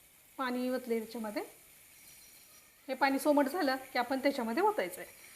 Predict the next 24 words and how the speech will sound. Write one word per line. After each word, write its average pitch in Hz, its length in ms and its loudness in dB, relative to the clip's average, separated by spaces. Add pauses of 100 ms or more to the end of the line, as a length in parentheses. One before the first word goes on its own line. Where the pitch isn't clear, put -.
(140)
असं 294 180 2
करत 302 240 6
जसं 294 220 2
मटण 302 240 4
आपण 277 220 2
शिजवतो 262 440 0
तसंच 285 320 0
पाणी 254 400 -2
ओतत 254 360 -4
ओतत 233 180 -4 (720)
थोडं 254 220 0
आपल्याला 330 340 6
जेवढं 330 220 6
सूप 320 260 2
काढायचं 226 320 4
तेवढं 254 220 0
पाणी 254 220 2
घालायचं 233 400 -4
आहे - 100 -10 (440)
आणि 226 160 -10
हे 277 400 -2
वीस 320 160 0
मिनटं 294 300 0
तरी 277 140 0